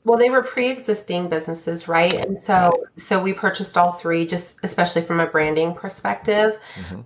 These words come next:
Speaker 1: Um, I, I didn't wanna have a situation where multiple people own the same brand. It's very hard to control, you know, from a brand equity perspective.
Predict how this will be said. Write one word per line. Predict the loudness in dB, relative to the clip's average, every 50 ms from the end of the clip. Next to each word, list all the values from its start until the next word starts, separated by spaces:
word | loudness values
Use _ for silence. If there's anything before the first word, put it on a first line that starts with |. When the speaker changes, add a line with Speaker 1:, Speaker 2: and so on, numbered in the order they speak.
| 0 2 4
Speaker 1:
Um, | 4 4 4 4 2 0 -4 -6 -8 -10 -12 _ _ _ _ _ _
I, | 2 4 4 4 4
I | 2 0 -2
didn't | 0 0 -2 0 -2 0 2
wanna | 2 2 2 2 0
have | -2 2 4 4 6 4 4 2 0 -4 -6 -6
a | -10 -8
situation | -8 -8 -6 0 0 0 2 0 -2 -4 -4 -4
where | -2 -2 -2 -2 -2 -2
multiple | -2 -4 -4 -6 -14 -10
people | -8 -6 -4 -4 -4
own | -2 -2 -2 -2
the | -2 -4
same | -4 -4 -4 -4 -2
brand. | -4 -4 -4 -2 -2 -2
It's | -4 -4 0
very | 2 2 4 4
hard | 4 4 4 4 2
to | 0 0 2 2 2 0 -2 -4
control, | -8 -8 -8 -4 0 2 2 4 4 2 0 0 -2 -10 -20 _ _ _ _ _ _ _ -2
you | -2 0
know, | 0 0 -2
from | -2 -2 0 0
a | 2
brand | 4 4 4 4 4 2 0
equity | -2 -2 -2 -2 -2 -2 -2
perspective. | -4 -6 -10 -10 -10 -10 -10 -10 -8 -6 -4 -4 -4 -4 -8 -10